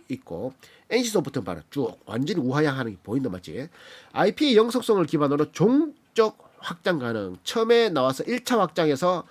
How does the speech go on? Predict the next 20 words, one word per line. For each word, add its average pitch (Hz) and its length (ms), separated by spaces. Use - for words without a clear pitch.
요만큼, 123 440
시리즈 254 480
이 160 260
차 226 160
확장에서 160 480
매출 165 300
올라가고, 160 460
시리즈 247 400
삼 247 260
차가 247 360
되면서 170 600
또 254 180
폭발적으로 165 420
증가하고, 95 540
이런 131 220
식의 107 440
붕괴 135 300
시리즈, 175 500
붕괴 139 440
매출, 131 440